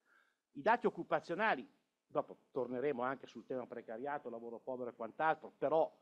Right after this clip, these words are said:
io vorrei evi-, è vero, vengo da una tradizione cattolica, però vorrei evitare di partecipare alla processione degli, dei flagellanti, no? Di quelli che passano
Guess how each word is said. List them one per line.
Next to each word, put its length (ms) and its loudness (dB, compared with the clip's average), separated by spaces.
io 280 2
vorrei 420 0
evi-, 240 -6
è 140 -4
vero, 500 2
vengo 400 8
da 80 6
una 140 2
tradizione 420 -2
cattolica, 640 -4
però 220 4
vorrei 260 4
evitare 560 2
di 340 -4
partecipare 580 0
alla 140 0
processione 480 -2
degli, 240 -4
dei 140 -8
flagellanti, 800 -8
no? 160 -10
Di 100 -10
quelli 220 -8
che 80 -20
passano 460 -6